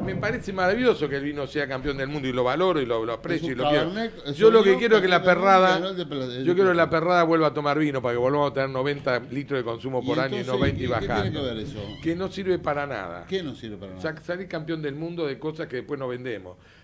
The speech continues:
Speaker 1: Porque te voy a decir lo que le pasa a los pobres mascotas. Cuando salen a vender, entre los impuestos internos, impuestos externos, mi hermana, la tuya, qué sé yo, nunca, nunca invocamos el precio. Esto es lo que está pasando con el vino. Ahora, eh, pero ahora con el dólar no están contentos. Y no, relativamente, porque el dólar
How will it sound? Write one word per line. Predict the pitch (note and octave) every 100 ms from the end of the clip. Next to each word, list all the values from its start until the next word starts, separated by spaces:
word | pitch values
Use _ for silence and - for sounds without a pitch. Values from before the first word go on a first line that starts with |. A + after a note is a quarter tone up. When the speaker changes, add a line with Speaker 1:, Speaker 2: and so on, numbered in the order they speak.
| _
Speaker 1:
Porque | E3+ E3+ F3
te | G#3
voy | G#3
a |
decir | G3+ G#3
lo | G3
que | F3+
le | F3+
pasa | G#3 G3+ E3+
a |
los | C#3
pobres | D#3 D3+ C#3+
mascotas. | C#3 C3+ C3 B2 A#2
Cuando | D3+ E3
salen | F#3 G3+ F#3+
a |
vender, | D#3+ D#3 C#3+ A#2 G#2 - - - -
entre | C#3 D3
los | D3 C#3
impuestos | D#3 D#3+ D3+ C#3+
internos, | C#3 B2 C#3 C#3
impuestos | C3+ C#3+ B2+ C#3+ C3
externos, | - C#3+ C#3 C3+
mi | C3
hermana, | C3 C3+ C#3 C3+
la | C3+ C3+
tuya, | D3+ D#3 D3
qué | D3
sé | F3
yo, | F3+ A3+ - E3+
nunca, | F#3 G3 E3+
nunca | E3 F3+ G3
invocamos | E3+ D#3+ E3+ E3+
el |
precio. | E3+ A#3 A3+ C3
Esto | G3 A3
es | F#3+
lo |
que | D#3+
está | G3+ F#3
pasando | F3 G3+ F3
con | F3+
el |
vino. | B3+ E3 G2+ - - - - - -
Ahora, | D#3+ A3 A3
eh, | A3+
pero | G#3 B3
ahora | C#4+
con | G3+ F3+
el |
dólar | G3+ A#3 F3+
no | D#3
están | F3 D#3+
contentos. | D#3 A3 G#3+ C#3+
Y | B2 B2 A#2+ A#2 A#2 A#2+
no, | E3+ F#3+
relativamente, | G#2+ G2+ C#3 D3 G3 B2
porque | G2 F#2
el | G#2
dólar | D3+ E3 C#3+ G#2